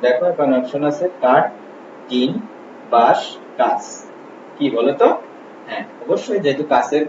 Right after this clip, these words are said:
গ্রিন হাউস, কাঁচের ঘর, অবশ্যই কাঁচ লাগবে, তাই না? আহ, সুপ্রিয় শিক্ষার্থী বন্ধুরা, তোমরা এই, আহ, প্রশ্নটা একটু খাতায় লিখে নাও যে বায়ুমণ্ডল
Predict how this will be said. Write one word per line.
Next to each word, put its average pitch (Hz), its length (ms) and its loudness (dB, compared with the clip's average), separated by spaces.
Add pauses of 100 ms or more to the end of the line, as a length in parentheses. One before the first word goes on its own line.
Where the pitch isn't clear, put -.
(120)
গ্রিন 120 220 -4
হাউস, 151 160 -2 (120)
কাঁচের 120 360 -2
ঘর, 127 140 4 (420)
অবশ্যই 180 380 -4 (880)
কাঁচ 117 180 4 (100)
লাগবে, 104 260 -6
তাই 143 160 -2
না? 254 60 4 (2750)
আহ, 120 200 0
সুপ্রিয় 170 300 2 (120)
শিক্ষার্থী 131 380 -4
বন্ধুরা, 120 280 2 (460)
তোমরা 127 280 0
এই, 147 140 4
আহ, 127 240 6
প্রশ্নটা 151 500 -4
একটু 170 120 -8 (100)
খাতায় 143 320 2 (240)
লিখে 123 240 -6
নাও - 120 -10 (240)
যে 127 140 -6
বায়ুমণ্ডল 143 480 2